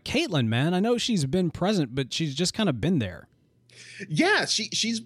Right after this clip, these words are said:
Speaker 2: she's been really kinda, like, quiet and, and just sort of, like, distant, you know?
Speaker 1: I have a feeling we're gonna get, she's gonna be stepping up big time early on season two, um, because of some foreshadowing that we got in this episode.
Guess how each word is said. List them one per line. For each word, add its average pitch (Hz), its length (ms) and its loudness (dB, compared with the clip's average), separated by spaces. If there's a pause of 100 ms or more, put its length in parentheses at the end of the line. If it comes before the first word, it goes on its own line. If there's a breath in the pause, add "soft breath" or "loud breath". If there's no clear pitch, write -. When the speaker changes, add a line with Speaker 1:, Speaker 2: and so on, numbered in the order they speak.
Speaker 2:
she's 214 200 -2
been 240 240 -2
really 226 260 2
kinda, 208 220 2
like, 135 360 2 (120)
quiet 180 680 2
and, 120 360 -2
and 123 120 2
just 123 160 2
sort 170 160 2
of, 151 80 4
like, 110 360 4 (440)
distant, - 460 2
you 104 100 -2
know? 120 260 2 (340 loud breath)
Speaker 1:
I 214 180 0
have 262 160 0
a 254 80 0
feeling 214 420 0
we're 170 140 0
gonna 160 180 2
get, 143 260 -2
she's 170 220 0
gonna 160 180 2
be 135 200 2
stepping 143 340 0
up 123 180 0
big 123 200 0
time 123 320 4
early 131 300 4
on 120 140 4
season 110 360 2
two, 127 380 0 (520 soft breath)
um, 117 420 2
because 185 720 0
of 160 140 0
some 143 140 2
foreshadowing 127 680 2
that 113 80 0
we 104 80 -2
got 113 220 2
in 110 60 0
this 101 180 0
episode. 104 580 -4